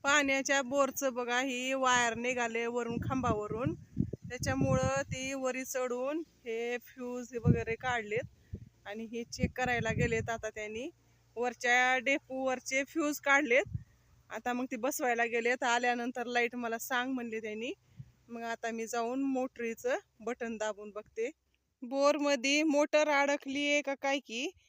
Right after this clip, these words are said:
त्याच्यामुळं बोर चालूच होईना झालाय. आता हे मला म्हणलेत, हे, अ, पेटीमधलं ही मोटरीचं बटन दाब. बापरे, हो का, इथं तर कसल्या गाण्या आहेत ही,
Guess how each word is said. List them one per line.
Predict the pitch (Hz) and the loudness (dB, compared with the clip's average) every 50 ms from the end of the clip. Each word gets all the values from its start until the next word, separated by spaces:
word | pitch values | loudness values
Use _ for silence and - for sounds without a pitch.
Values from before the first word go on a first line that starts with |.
| _ _ - _ _ - | _ _ -20 _ _ -6
त्याच्यामुळं | 247 269 - 302 294 269 262 269 269 277 277 285 294 294 294 302 302 294 294 285 277 277 277 247 247 _ _ _ _ | -4 -4 -2 -2 -2 0 0 2 2 4 4 4 4 4 4 4 4 4 2 2 0 -2 -4 -6 -10 _ _ _ _
बोर | 220 220 240 269 277 285 294 294 285 | -12 -6 -2 0 2 2 2 2 0
चालूच | - - 302 294 285 269 277 - - | 0 2 2 2 4 2 -2 -4 -2
होईना | 330 330 302 277 226 214 | -2 0 0 0 -2 -2
झालाय. | 240 254 247 214 233 330 359 - _ _ - - - - - _ _ _ - - - | -4 -4 -2 -2 -2 -2 -4 -6 _ _ -20 -20 -20 -20 -20 _ _ _ -20 -16 -14
आता | 214 - 240 | -12 -8 -6
हे | 247 247 240 247 | -6 -4 -4 -2
मला | 254 247 247 240 240 | -2 -2 -2 -2 -2
म्हणलेत, | 247 247 247 254 226 247 262 285 - _ _ _ _ - - _ _ _ | -2 -2 -2 0 0 2 0 0 -2 _ _ _ _ -20 -20 _ _ _
हे, | 247 233 240 247 247 247 247 247 247 240 240 | -6 -4 -4 -2 0 0 0 2 2 2 2
अ, | 240 240 233 233 233 233 226 226 233 226 - _ _ | 2 2 2 2 0 0 0 -2 -4 -6 -8 _ _
पेटीमधलं | 262 254 226 - 247 240 226 220 214 214 220 226 | -4 -4 -4 -4 -6 -6 -6 -6 -8 -6 -6 -6
ही | 233 226 226 240 262 311 - _ _ _ _ _ _ - - - _ _ _ 240 | -4 -4 -4 -2 -2 -4 -4 _ _ _ _ _ _ -20 -20 -20 _ _ _ -6
मोटरीचं | 233 254 214 - 233 233 - - 208 | -6 -6 -4 -4 -4 -6 -6 -8 -4
बटन | 196 233 247 - 285 262 254 226 | -4 -2 0 0 0 0 0 2
दाब. | 196 214 226 262 294 - _ _ _ _ _ _ _ _ _ _ _ _ _ - | 2 2 2 2 0 -4 _ _ _ _ _ _ _ _ _ _ _ _ _ -12
बापरे, | 202 208 202 214 - - 233 240 262 | -6 -4 -4 -4 -2 0 0 0 0
हो | 262 240 | 0 -2
का, | - 233 233 | -2 -2 0
इथं | 240 240 220 - 233 220 - - | 0 0 -2 -4 -6 -6 -4 -2
तर | 233 247 277 311 - _ _ _ _ _ _ _ _ _ _ _ _ _ _ _ _ _ _ _ _ _ _ _ _ _ _ _ _ _ _ _ _ _ _ - | -2 -2 -2 -4 -8 _ _ _ _ _ _ _ _ _ _ _ _ _ _ _ _ _ _ _ _ _ _ _ _ _ _ _ _ _ _ _ _ _ _ -16
कसल्या | 247 - - - 240 233 | -16 -14 -6 -4 -4 -2
गाण्या | 202 202 240 247 262 285 277 247 240 | 0 2 2 4 4 4 2 2 0
आहेत | 262 277 285 - 254 | -2 -2 -4 -4 -4
ही, | 262 254 262 247 277 339 | -6 -4 -4 -6 -6 -8